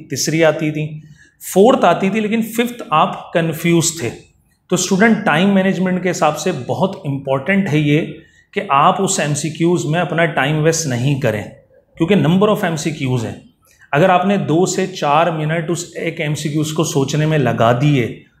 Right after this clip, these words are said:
तो हो सकता है कि आपका टाइम ज़ाया हो जाए। आप उसको वहीं रोक दें और फिर आगे बढ़ जाएं, और next एमसीक्यूज़ देखें, और उसके बाद next देखें, जो आपको आती है वो attempt करें।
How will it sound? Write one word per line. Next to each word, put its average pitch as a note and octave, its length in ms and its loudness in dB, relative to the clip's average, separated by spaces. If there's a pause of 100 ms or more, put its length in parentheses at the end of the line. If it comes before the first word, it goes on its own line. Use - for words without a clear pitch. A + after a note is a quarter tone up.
(140)
तो C#3+ 60 -6
हो D3+ 200 2
सकता - 360 -2
है D3+ 160 2
कि D#3+ 120 -2
आपका D3 320 0
टाइम C#3+ 440 -2
ज़ाया A2+ 380 0
हो G#2+ 200 -2
जाए। G2 200 -8 (680)
आप A3 160 4
उसको G#3+ 240 0
वहीं F3+ 260 2
रोक D3 340 0
दें G3+ 280 -4 (340)
और G3 140 4
फिर A#3 240 2
आगे C3+ 240 2
बढ़ A2 160 -2
जाएं, G#2 200 -8 (640)
और D3+ 200 2
next - 420 0
एमसीक्यूज़ E3+ 560 -4
देखें, D3 340 -4
और E3 180 -2
उसके - 200 -2
बाद E3+ 160 2
next C#3+ 400 -4
देखें, C#3 540 -4
जो F3 160 0
आपको E3+ 320 2
आती D3 300 0
है E3 60 2
वो E3 100 4
attempt A#2 400 -2
करें। G2 260 -8